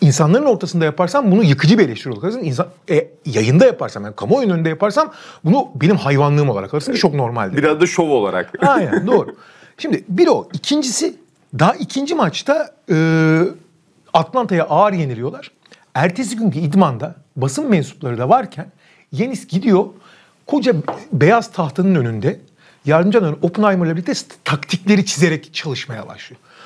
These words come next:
Speaker 1: Şimdi bu illa Yanis bir şey kastetmemiş olabilir orada.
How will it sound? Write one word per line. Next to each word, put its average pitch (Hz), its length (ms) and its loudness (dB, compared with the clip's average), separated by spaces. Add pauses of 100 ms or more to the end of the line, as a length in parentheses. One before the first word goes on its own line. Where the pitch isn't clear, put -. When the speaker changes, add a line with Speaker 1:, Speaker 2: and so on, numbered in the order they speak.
(300)
Speaker 1:
Şimdi 262 260 -4
bu 370 180 0 (920)
illa 330 280 4
Yanis 233 220 -4
bir - 60 -16
şey 240 140 -4
kastetmemiş 190 580 -2
olabilir 147 280 2
orada. 87 320 -6